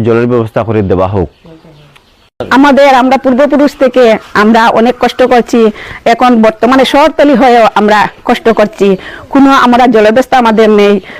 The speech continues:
Speaker 2: আমরা অসুস্থ বিসুস্থ সব কিছু নিয়ে আমরা নদীতে যেতে হয়, না ল্যাংড়া হয়েও আমরা জলটা নিয়ে আসতে হয়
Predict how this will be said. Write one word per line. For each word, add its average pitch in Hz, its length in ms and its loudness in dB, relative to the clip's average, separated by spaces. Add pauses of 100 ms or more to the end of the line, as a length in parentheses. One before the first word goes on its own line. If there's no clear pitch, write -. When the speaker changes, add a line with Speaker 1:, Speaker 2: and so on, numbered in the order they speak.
(200)
Speaker 2:
আমরা 226 280 2 (160)
অসুস্থ 254 300 -2 (140)
বিসুস্থ 254 280 -2 (180)
সব 277 180 2
কিছু 247 200 -2
নিয়ে 226 140 2
আমরা 226 180 2
নদীতে 208 360 0
যেতে 214 180 0 (100)
হয়, 214 160 2 (680)
না 208 80 2 (300)
ল্যাংড়া 320 360 2
হয়েও 285 200 4
আমরা 240 140 0 (160)
জলটা 208 320 0
নিয়ে 202 200 2
আসতে 202 280 -2
হয় 196 180 2